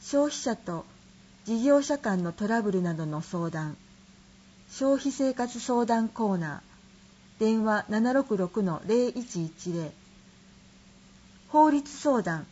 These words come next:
十日火曜日、十三時三十分から十六時三十分まで。日生住民センター。弁護士による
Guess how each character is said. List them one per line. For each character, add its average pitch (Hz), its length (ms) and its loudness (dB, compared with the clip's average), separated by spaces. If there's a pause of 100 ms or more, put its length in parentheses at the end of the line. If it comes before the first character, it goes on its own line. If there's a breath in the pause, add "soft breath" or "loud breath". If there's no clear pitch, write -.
(960)
十 247 180 0
日 233 380 0
火 233 140 -2
曜 240 260 2
日、 170 200 -8 (400)
十 277 200 0
三 277 280 2
時 214 100 -4
三 240 240 0
十 247 140 -4
分 190 280 -6
か 170 140 -8
ら 160 140 -8 (100)
十 247 200 -2
六 254 240 0
時 202 120 -4
三 214 260 -2
十 220 120 -2
分 165 300 -6
ま 143 100 -8
で。 - 180 -14 (840)
日 208 160 2
生 262 280 0
住 247 220 0
民 247 180 4
セ 240 180 -2
ン 208 80 0
タ - 160 -8
ー。 151 120 -8 (1080)
弁 277 240 2
護 285 120 2
士 269 140 -4
に 208 160 2
よ 180 140 0
る 170 180 -2